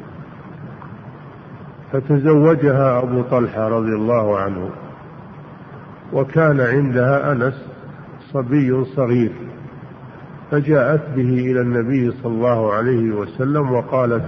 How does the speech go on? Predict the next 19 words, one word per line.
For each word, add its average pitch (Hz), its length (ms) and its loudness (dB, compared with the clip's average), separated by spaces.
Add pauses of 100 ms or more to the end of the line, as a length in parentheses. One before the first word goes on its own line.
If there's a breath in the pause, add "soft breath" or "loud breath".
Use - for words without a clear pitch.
"هذا 123 420 2
أنس 120 220 0 (720)
يخدمك"، 120 800 0 (1500)
فقبله 143 600 4
النبي 123 400 2
صلى - 180 -4
الله 117 140 2
عليه 107 280 2
وسلم، 101 380 -2 (1600)
وبقي 143 480 2
عند 135 320 4
النبي 120 460 2
صلى 123 180 -4
الله 120 140 0
عليه 113 180 2
وسلم 151 420 0
إلى 135 420 2
أن 147 60 2
مات، 107 380 0